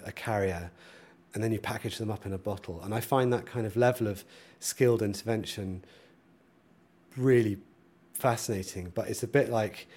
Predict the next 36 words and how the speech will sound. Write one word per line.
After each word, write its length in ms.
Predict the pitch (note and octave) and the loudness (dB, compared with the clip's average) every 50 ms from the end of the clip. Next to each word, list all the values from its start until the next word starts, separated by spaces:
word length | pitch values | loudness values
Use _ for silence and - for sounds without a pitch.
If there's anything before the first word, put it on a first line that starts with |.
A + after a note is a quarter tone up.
| - - - - - - - - - - - _ - - | -20 -20 -20 -20 -20 -20 -20 -20 -20 -20 -20 _ -14 -8
and 160 | G2 G#2 A2+ | -4 -2 -2
there's 100 | A#2+ A#2+ | -2 -2
a 80 | C#3+ | -4
famous 380 | C3+ - E3 D#3+ D3 A#2+ - - | 0 4 4 6 6 4 0 -2
quote 360 | - - - B2 A2 G2+ - | -6 -2 2 2 2 2 0
about, 460 | - G2 - G#2 G2 F#2+ F#2+ F#2 - | -6 -6 -6 -4 -2 -2 -4 -6 -6
um, 480 | G#2 G2+ G2 G2 G2 G2 G2 F#2+ F2 D#2 - - - | -8 -6 -6 -4 -4 -4 -6 -6 -8 -10 -14 -16 -14
it's 140 | B2 - - | -12 -12 2
about 380 | - C#3 A#2+ - - - - | 4 4 4 4 0 -4 0
ballet, 500 | - A#2+ A#2 G#2 G2 F#2 F2 F2 F2+ E2+ - - - - | 2 4 4 4 2 -2 -4 -6 -10 -12 -16 -20 -20 -8
but, 240 | - G2+ F2+ - - - _ _ _ - - | -8 -6 -6 -6 -12 -20 _ _ _ -12 -8
um, 240 | A2 G#2 G2 F2+ - - - - G2+ - - A#2 A#2 - - - - - - - - - - - | -6 -6 -6 -8 -10 -14 -18 -20 -20 -20 -18 -18 -18 -18 -18 -18 -18 -16 -16 -16 -16 -16 -10 -8
they 140 | A#2 G#2+ G2+ | -6 -6 -6
say, 220 | - A#2+ G#2 G2 G#2 | -6 -6 -6 -6 -6
uh, 140 | G#2+ G#2+ A2 - | -6 -8 -6 -2
"Amateur 380 | B2+ C3+ C3 C3+ C3 - - A#2+ | 2 2 4 4 2 0 -2 -2
ballet 420 | - A#2 A2 A2 G#2 G2 F#2+ F#2+ | 2 2 2 4 2 0 -2 -4
is 180 | F#2+ F#2 - - | -4 -6 -6 -6
like 180 | G2+ G2+ - - | -8 -8 -6 -6
amateur 320 | G#2 G#2 G#2 F#2+ - A2+ | -6 -6 -6 -6 -8 -10
brain 320 | F#2 - G#2 G#2 G#2 G2+ | -8 -6 -4 -4 -4 -4
surgery. 580 | G2 - G#2 F#2+ F2+ F2 - F#2 F2 E2+ E2 E2+ - _ - - - - - - - - _ _ _ - | -6 -6 -8 -8 -10 -10 -12 -12 -12 -12 -14 -16 -20 _ -20 -20 -20 -20 -20 -20 -20 -20 _ _ _ -12
You, 140 | - - - | -12 -10 -10
you 80 | G#2 G#2 | -10 -8
don't 220 | A2 G#2+ G2 G2 | -8 -8 -8 -8
really 180 | G2 F#2 F#2+ G2 | -8 -8 -6 -6
want 320 | F#2+ G2 F#2+ F#2 - - | -4 -4 -6 -6 -8 -8
it." 160 | F#2+ F2+ - - _ _ _ _ _ _ _ _ _ _ _ _ _ _ _ _ _ - A2 | -10 -12 -12 -16 _ _ _ _ _ _ _ _ _ _ _ _ _ _ _ _ _ -2 -2
I 60 | A2+ | 0
do 160 | - C3+ A#2+ | 2 2 2
so 180 | - - C#3 C3+ | 4 4 4 4
much 340 | B2+ B2+ G#2+ G2+ - - | 4 4 2 0 -4 -6
tasting 520 | - - C#3+ C#3 B2+ - - - B2 A2+ A2 | -2 0 0 0 0 -2 -2 -2 -2 -2 0
and 160 | G#2+ G#2 G2+ | -2 -4 -6
smelling 460 | - - B2+ A#2+ A#2 G#2 F#2 F2 F#2 | -4 -2 0 0 0 0 -2 -6 -6
that 260 | F#2+ G#2 G2+ F2+ - | -6 -6 -8 -8 -10